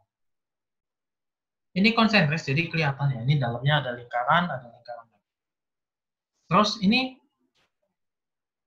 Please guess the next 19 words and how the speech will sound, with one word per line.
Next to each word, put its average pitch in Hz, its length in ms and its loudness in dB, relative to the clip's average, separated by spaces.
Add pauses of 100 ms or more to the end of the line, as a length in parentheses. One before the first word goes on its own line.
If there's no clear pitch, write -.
(160)
serpenginosa 185 800 2
ya. 160 140 0 (340)
Jadi 180 240 0
kayak, 165 320 -2
eh, 151 560 0 (720)
ini 196 80 2
saya 202 240 2
ngambil 170 240 2
contohnya 160 640 0
adalah, 135 320 -2 (560)
eh, 160 400 0
penyakitnya 160 480 -2
adalah 160 160 -2
cutaneous 151 400 -4
larva 143 320 -2
migra. 123 320 -4 (480)
Jadi 156 480 -2 (1200)
ada 143 400 4
cacing 180 640 2